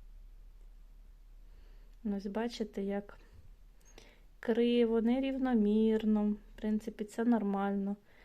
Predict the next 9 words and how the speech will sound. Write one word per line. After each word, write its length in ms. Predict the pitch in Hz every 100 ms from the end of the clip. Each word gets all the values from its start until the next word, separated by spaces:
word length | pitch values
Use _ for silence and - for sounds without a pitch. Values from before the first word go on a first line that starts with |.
| - -
коли 340 | - 208 208 208
ви 240 | 202 202
тільки 400 | 202 240 233 220
починаєте 960 | - 202 - 202 208 208 208 208 196 196 - - - - - - - - - - - - - - - - - - -
вчитися 600 | - - 208 208 214 - 196
вишивати 800 | 202 - 202 185 190 190 - 208 - - - - -
на 80 | 202
швейній 400 | - 220 208 202
машинці. 680 | 202 202 - 202 196 -